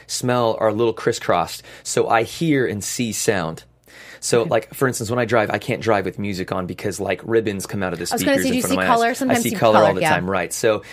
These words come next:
Speaker 1: yeah, a movement, for instance, is a, is a sound, is a color, is an energy, is a texture, is a pulse. So, um, I have to be very careful with that. And so I've studied this, but one person that I worked with one time,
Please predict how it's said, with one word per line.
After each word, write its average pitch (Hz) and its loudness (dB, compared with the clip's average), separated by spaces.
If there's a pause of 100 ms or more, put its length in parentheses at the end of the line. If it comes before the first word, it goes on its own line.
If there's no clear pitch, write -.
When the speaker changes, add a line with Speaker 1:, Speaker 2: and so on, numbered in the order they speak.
(140)
Speaker 1:
yeah, 110 2
a 120 0
movement, 117 0
for 110 2
instance, 95 -6
is 104 -2
a, 107 0
is 101 -4
a 101 -4
sound, 87 -2
is 98 -6
a - -4
color, 85 -2
is 87 -8
an 98 -4
energy, 92 -4
is - -10
a 85 -12
texture, - -4
is 85 -8
a - -8
pulse. - -4 (240)
So, 107 0
um, 104 -2
I 120 -2
have 117 0
to 113 -6
be 110 -4
very 101 0
careful 107 0
with 92 -2
that. 92 0
And 101 -6
so 117 -2
I've 123 0
studied 160 2
this, 104 -2
but - -6
one 135 -2
person 151 -2
that 113 2
I 101 0
worked 98 -2
with 104 -4
one 95 -4
time, 98 -2